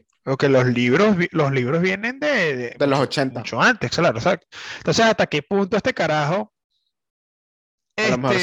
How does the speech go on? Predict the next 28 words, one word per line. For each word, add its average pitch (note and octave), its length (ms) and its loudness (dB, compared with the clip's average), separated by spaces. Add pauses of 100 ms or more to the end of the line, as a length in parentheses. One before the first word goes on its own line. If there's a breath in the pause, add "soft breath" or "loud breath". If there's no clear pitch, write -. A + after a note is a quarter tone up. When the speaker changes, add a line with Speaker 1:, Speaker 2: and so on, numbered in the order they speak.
Speaker 1:
este, D#3 120 0
Speaker 2:
inspiró A#2+ 380 2
en B2+ 100 -4
eso, C#3 260 -6
¿no? A2 200 -12
Speaker 1:
no, G3+ 180 2
estamos F3 240 0
demasiado F3+ 260 0
Speaker 2:
Estamos G#3+ 140 6
hablando E3+ 300 4
Speaker 1:
hablando. - 0 -
Speaker 2:
de G3+ 80 0 (220)
la, F#3+ 80 -6
de - 20 -4 (100)
la - 60 -4
primera D3+ 380 -6
película B2 600 -8
de, A2+ 400 -12 (100)
de A#2 80 -4
Bourne C3 300 -2
Ide-, C#3+ 260 -6 (160)
Identity. A#2+ 640 -10
Speaker 1:
Sí, C#4 180 -2
sí, A3 120 -2
sí, G#3 120 -4
claro. F#3 240 0
Bueno, D#3 180 0
entonces, D#3 320 -4